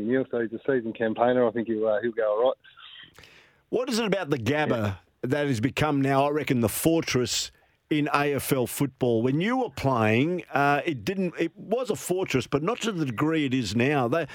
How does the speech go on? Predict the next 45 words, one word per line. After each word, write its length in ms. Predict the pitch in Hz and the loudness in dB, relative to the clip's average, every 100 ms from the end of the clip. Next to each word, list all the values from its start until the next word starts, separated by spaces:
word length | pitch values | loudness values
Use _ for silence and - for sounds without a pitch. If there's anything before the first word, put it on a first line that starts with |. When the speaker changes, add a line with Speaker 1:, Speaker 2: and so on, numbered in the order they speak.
| - - | -18 -4
Speaker 2:
they 220 | 170 220 | -2 0
are 120 | 208 | 0
unbeatable 720 | 165 139 95 143 208 196 131 | 0 0 0 0 0 0 0
at 60 | 98 | 2
home, 240 | 92 110 | 0 2
aren't 180 | 127 185 | 2 0
they? 240 | - 87 65 _ _ _ _ _ _ _ _ _ _ _ - 131 | 0 -2 -6 _ _ _ _ _ _ _ _ _ _ _ -16 -4
Speaker 1:
Uh, 140 | 147 | -2
yeah, 340 | 143 151 170 127 | 0 0 2 2
look, 140 | 139 | 2
I'm 100 | 156 123 | 0 0
just 160 | 180 - | -4 -4
from 120 | 107 | -4
looking 220 | 113 101 | -2 -4
from 180 | - 101 | -6 -8
afar, 320 | - 135 160 | 0 0 2
they 100 | 123 - | -2 -2
seem 160 | 147 | -4
to 60 | 123 | -4
play 220 | - 123 | 0 0
with 120 | 110 | 0
a 20 | 104 | -6
fair 180 | 120 | -10
bit 120 | 120 101 | -8 -8
of 60 | 110 | -6
energy 260 | 131 131 | -8 -6
up 60 | 120 | -6
at 60 | - | -8
the 80 | 101 | -8
Gabba. 320 | 104 143 117 | -4 -2 -4
It's 140 | - | -6
a 100 | 107 101 | -12 -6
hard, 220 | 127 123 - | -2 -2 -2
fast 240 | 117 107 - | -4 -4 -6
ground. 320 | 107 117 175 - _ _ _ _ _ - | -4 -2 -2 -8 _ _ _ _ _ -10
Um, 460 | 92 104 101 98 98 _ _ _ _ _ - - - - | -6 -4 -4 -8 -14 _ _ _ _ _ -20 -20 -20 -6
so, 80 | 127 | 0
yeah, 240 | 117 143 143 | 2 2 2
I, 380 | 107 131 - | 2 0 0
<laughs> 20 | 151 | -2
look, 160 | 151 | 0
I'm, 140 | 135 139 | -2 -2
I'm 160 | 139 | -2
not 100 | 143 | -2
really 240 | 120 110 | -2 -4